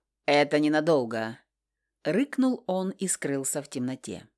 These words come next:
Обернувшись к Летти, я увидел, что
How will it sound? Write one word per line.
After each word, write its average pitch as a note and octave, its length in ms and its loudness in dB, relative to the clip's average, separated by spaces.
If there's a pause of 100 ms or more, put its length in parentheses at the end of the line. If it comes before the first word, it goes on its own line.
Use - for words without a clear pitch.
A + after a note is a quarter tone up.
(540)
Обернувшись A3+ 640 4
к - 80 -2
Летти, D#4+ 340 2
я F#3+ 380 2
увидел, F3+ 440 4
что - 240 2